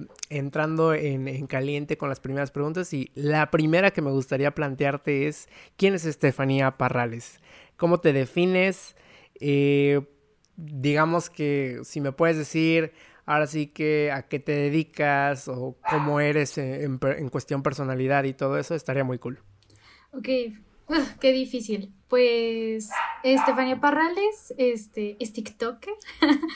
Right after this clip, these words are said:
Speaker 1: Ok.
Speaker 2: Eh, soy TikToker, eh, próximamente manager de una banda, eh, de aquí de Toluca, que se llama Nebulosa. Eh, estudié Administración en Negocios de Comunicación y Entretenimiento en la E B C.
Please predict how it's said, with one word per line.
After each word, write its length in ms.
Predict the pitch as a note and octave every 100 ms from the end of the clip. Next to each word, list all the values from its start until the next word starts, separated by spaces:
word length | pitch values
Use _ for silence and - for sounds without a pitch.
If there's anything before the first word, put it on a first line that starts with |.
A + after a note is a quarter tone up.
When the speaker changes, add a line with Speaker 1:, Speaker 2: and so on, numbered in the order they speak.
| - D#3
Speaker 1:
Ok. 200 | C3 C#3+
Speaker 2:
Eh, 680 | C3 D3 D3+ B3+ A#3+ A#3 -
soy 200 | C4+ A3+
TikToker, 680 | C4 - D4+ D4+ D#4+ D#4 -
eh, 280 | B3+ A#3+ A#3+
próximamente 720 | C4+ C4+ C#4 C#4 B3 A3+ A#3
manager 500 | A#3+ A3+ A3+ A3 G#3+
de 80 | G#3
una 300 | G#3 G3+ G3
banda, 420 | G3+ A#3 C4 F4+ - - - - -
eh, 320 | A3+ G#3 G3+ G3+
de 60 |
aquí 300 | G#3 G#3+ G#3+
de 300 | G#3 G3+ G3
Toluca, 460 | G3 G#3 A3+ C4+ D#4+
que 80 | A#3+
se 80 | G#3+
llama 180 | G3 G3
Nebulosa. 680 | G3 G3 G#3 C4+ C4+ G#4 - _ _ - - - -
Eh, 560 | A3 G#3+ G#3 G3+ G3+ G3+ G#3+
estudié 360 | C4 C4 C4 B3+
Administración 640 | B3+ B3+ B3 A3 G#3+ A3
en 80 | A3+
Negocios 320 | G#3+ G#3+ A3
de 100 | G#3+
Comunicación 540 | G#3 G3+ G3 G3 G#3
y 40 | G3+
Entretenimiento 640 | G#3 G3 G3 G3 G3 G3
en 80 | G3
la 60 | F#3+
E 20 |
B 120 | F#3
C. 240 | - A#3+